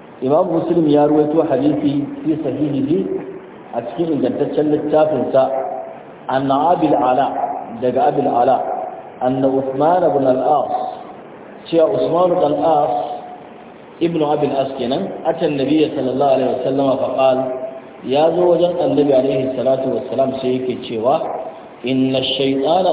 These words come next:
qad hala bayni wa bayna salati." Wato ya annabin Allah, shaytan ya kange tsakanina da sallata.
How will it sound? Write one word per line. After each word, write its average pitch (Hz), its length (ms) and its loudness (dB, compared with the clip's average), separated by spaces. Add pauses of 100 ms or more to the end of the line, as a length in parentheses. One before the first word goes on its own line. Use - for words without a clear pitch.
(120)
qad 131 80 0 (160)
hala 156 240 2 (160)
bayni 160 240 2
wa 147 160 4
bayna 135 320 2
salati." 117 640 -4 (420)
Wato - 240 -6
ya 170 160 4
annabin 175 320 2
Allah, 160 240 4 (160)
shaytan 185 320 0
ya 170 400 2
kange 190 320 0
tsakanina 160 480 0
da 139 160 2
sallata. 127 400 -2